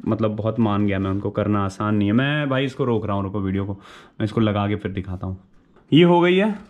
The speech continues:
अ, wiring। मैंने यहाँ एसएसडी की देख ली, एक बार हल्का फुल्का ये सारा wiring देख लेते हैं। यार, मैंने सोचा नहीं था कि ये मेरे को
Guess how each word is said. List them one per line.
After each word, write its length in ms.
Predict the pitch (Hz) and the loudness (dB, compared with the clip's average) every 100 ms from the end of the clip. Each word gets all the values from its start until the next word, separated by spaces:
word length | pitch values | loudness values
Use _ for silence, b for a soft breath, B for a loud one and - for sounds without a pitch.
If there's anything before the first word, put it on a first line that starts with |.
| - | -2
अ, 400 | 131 135 139 - | 2 2 2 0
wiring। 420 | 131 135 135 160 | 0 0 2 2
मैंने 200 | 156 156 | 2 2
यहाँ 360 | 160 135 156 - | 2 0 -2 -2
एसएसडी 400 | 127 127 127 151 | -4 -2 0 2
की 60 | 160 | 2
देख 200 | 147 143 | 2 2
ली, 120 | 160 | 2
एक 60 | 156 | 2
बार 100 | 151 | 2
हल्का 220 | 135 147 | 2 0
फुल्का 200 | 143 147 | 0 2
ये 160 | 139 | 2
सारा 220 | 135 143 139 | 0 0 0
wiring 340 | 131 127 131 | 0 0 0
देख 160 | 123 120 | 0 0
लेते 220 | 117 127 | -2 -2
हैं। 140 | 139 - B B B B | -4 -10 B B B B
यार, 460 | - 117 127 120 120 - - | 0 0 0 -4 -8 -12 -4
मैंने 220 | 117 123 | 0 0
सोचा 360 | 123 127 113 131 | 0 -2 0 0
नहीं 160 | 131 | 2
था 100 | 123 | 0
कि 100 | 131 | 0
ये 140 | 131 127 | 0 2
मेरे 140 | 123 | 0
को 360 | 120 123 - | 0 -2 -4